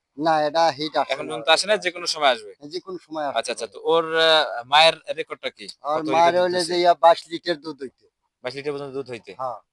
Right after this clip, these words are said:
Speaker 2: আচ্ছা,
Speaker 1: বাইশ
Speaker 2: তো
Speaker 1: লিটার
Speaker 2: এখন
Speaker 1: দুধ।
Speaker 2: ব-, বলা যায় যে এটা মোট-, মোটামুটি অনেক,
Speaker 1: হ্যাঁ।
Speaker 2: আহ, ভালো একটা
Speaker 1: এটা
Speaker 2: গাভী
Speaker 1: ভালো
Speaker 2: হবে।
Speaker 1: যা-,
Speaker 2: আচ্ছা,
Speaker 1: গাভী
Speaker 2: আচ্ছা।
Speaker 1: হবে।
Speaker 2: তো এটার দাম কেমন কি চাইছেন?
Speaker 1: এটা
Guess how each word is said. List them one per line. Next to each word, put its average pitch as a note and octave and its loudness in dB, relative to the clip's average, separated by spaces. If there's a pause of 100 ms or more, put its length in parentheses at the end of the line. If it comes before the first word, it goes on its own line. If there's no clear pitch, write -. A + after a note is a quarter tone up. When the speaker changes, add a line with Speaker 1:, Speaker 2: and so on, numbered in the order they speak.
Speaker 2:
আচ্ছা, A2+ -12
Speaker 1:
বাইশ C#3+ -10
Speaker 2:
তো C3 -8
Speaker 1:
লিটার C3 0
Speaker 2:
এখন D3 -6
Speaker 1:
দুধ। C3 -20
Speaker 2:
ব-, C#3 -6
বলা D3+ 2
যায় D#3 -2
যে D#3 0
এটা D#3+ 2
মোট-, D3+ -10
মোটামুটি D3 -4
অনেক, C#3+ 0
Speaker 1:
হ্যাঁ। C3 -2
Speaker 2:
আহ, B2 -8
ভালো C3+ -2
একটা - -14
Speaker 1:
এটা B2+ 0
Speaker 2:
গাভী B2+ -6
Speaker 1:
ভালো D#3 0
Speaker 2:
হবে। D#3+ -6
Speaker 1:
যা-, D3+ -4
Speaker 2:
আচ্ছা, C#3 -4
Speaker 1:
গাভী B2 -4
Speaker 2:
আচ্ছা। A#2 -12
Speaker 1:
হবে। - -20
Speaker 2:
তো - -14
এটার D#3+ 2
দাম D#3+ 6
কেমন D3+ -6
কি C3+ 2
চাইছেন? A2+ -4
Speaker 1:
এটা E3 6